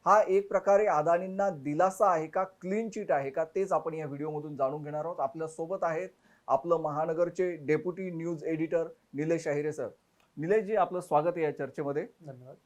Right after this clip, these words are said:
Speaker 1: आपण पाहिलं की बुधवारी हा निकाल आलेला आहे. सेबीला तपास करण्यास सांगितलेलं आहे. या हिंडनबर्गने, अ, गेल्या वर्षी जानेवारीमध्ये, तेवीस जानेवारीला एक रिपोर्ट दिला होता आणि त्यामध्ये प्रमुख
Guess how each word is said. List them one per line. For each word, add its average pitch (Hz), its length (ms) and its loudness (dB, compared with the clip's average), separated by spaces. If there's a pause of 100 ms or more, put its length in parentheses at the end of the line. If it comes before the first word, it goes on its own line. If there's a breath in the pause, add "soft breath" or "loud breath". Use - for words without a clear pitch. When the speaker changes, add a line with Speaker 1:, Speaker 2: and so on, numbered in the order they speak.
(840)
Speaker 1:
आपण 160 300 2
पाहिलं 196 280 6
की 240 300 -6
बुधवारी 170 500 2
हा 190 160 2
निकाल 185 380 2
आलेला 156 360 4
आहे. 135 400 -2 (120)
सेबीला 180 1080 -2 (240)
तपास 180 320 2
करण्यास 170 340 0
सांगितलेलं 151 500 -2
आहे. 131 260 0 (460)
या 143 120 4 (400)
हिंडनबर्गने, 175 840 4 (240)
अ, 147 220 2 (260)
गेल्या 165 200 8
वर्षी 190 340 0
जानेवारीमध्ये, 180 600 2
तेवीस 170 340 -2
जानेवारीला 170 460 0
एक 165 180 -2
रिपोर्ट 175 320 -4
दिला 151 220 -2
होता 156 200 0
आणि 165 140 -4
त्यामध्ये 175 460 -4 (300)
प्रमुख 190 280 0